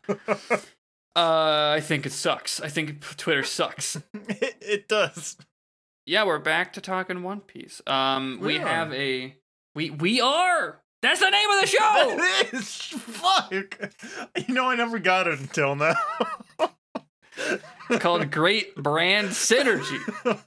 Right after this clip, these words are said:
Speaker 1: <laughs>
Speaker 2: Uh, this Twitter also has a, or, pff, this podcast also has a Twitter account. Uh, We Are Watching O P is how it's spelled. You can,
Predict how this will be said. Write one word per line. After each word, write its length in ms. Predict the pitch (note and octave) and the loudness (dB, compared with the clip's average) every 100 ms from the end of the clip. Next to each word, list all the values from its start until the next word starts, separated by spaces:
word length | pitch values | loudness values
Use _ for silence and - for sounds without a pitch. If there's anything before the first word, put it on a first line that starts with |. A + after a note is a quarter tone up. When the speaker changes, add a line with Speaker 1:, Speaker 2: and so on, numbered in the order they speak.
| - A3 _ | -8 -8 _
Speaker 1:
<laughs> 40 | _ _ _ _ - | _ _ _ _ 0
Speaker 2:
Uh, 560 | F#3+ G3+ G3+ G#3 G3 G#3 | 4 4 4 4 4 2
this 180 | A#3+ | 0
Twitter 340 | - A#3 G#3 F#3 | 0 0 2 4
also 360 | E3 D3+ D#3+ | 2 2 0
has 200 | C#3+ C#3 | 2 0
a, 460 | B2 A#2 A2 A2 - _ _ | 0 -4 -4 -6 -10 _ _
or, 180 | D3+ B2+ | -2 -2
pff, 480 | C#3 - E3 C#3 - | -4 -4 0 0 -2
this 120 | E3 D3 | -4 0
podcast 460 | E3 D3 C#3+ - | 0 0 -2 -2
also 180 | C3+ C3 | -4 -6
has 140 | B2 - | -10 -10
a 40 | |
Twitter 320 | - B2 A2+ | -6 -4 -4
account. 340 | A#2 B2+ A#2 - | -8 -6 -8 -4
Uh, 220 | B2+ A#2 | -4 -2
We 120 | C3 B2 | 0 0
Are 80 | |
Watching 440 | A#2+ A#2+ A#2 B2 A#2+ | 0 -2 -4 -6 -6
O 200 | B2 A#2 | -4 -6
P 500 | A2+ - B2+ A2 F2+ - _ _ - | -8 -6 -4 -4 -8 -16 _ _ -8
is 600 | - C2+ D2 - - - | -6 -4 -6 -8 -8 -8
how 140 | - | -6
it's 120 | - - | -6 -8
spelled. 460 | - - G1+ - - - _ _ _ _ _ | -6 -4 -4 -6 -16 -20 _ _ _ _ _
You 160 | D3+ D3 | -10 -10
can, 1040 | C#3+ - C#3 C3+ C3 C3 C3 C3 B2 B2 | -10 -4 0 2 2 -2 -4 -8 -10 -12